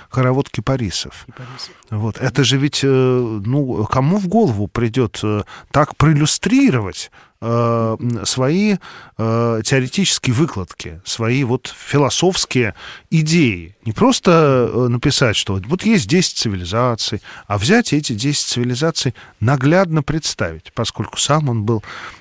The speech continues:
Speaker 1: профессиональным, э, и садовником, и биологом. Вот это просто уникальная вещь, которую надо для России, мне кажется, сохранить и,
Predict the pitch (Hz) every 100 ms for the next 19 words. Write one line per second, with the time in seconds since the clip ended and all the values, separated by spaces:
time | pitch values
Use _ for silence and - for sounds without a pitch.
0 | _ - 104 - 107 104 127 117 101 92
1 | 92 90 85 - - - _ - 98 -
2 | 85 120 156 120 113 - 92 90 90 87
3 | 85 85 92 98 139 143 120 113 104 -
4 | - - _ 113 110 139 143 - 151 -
5 | 143 135 135 139 151 196 220 196 196 135
6 | - 107 117 110 107 101 113 110 107 -
7 | 175 127 107 123 113 - 107 - 113 117
8 | 127 147 - 110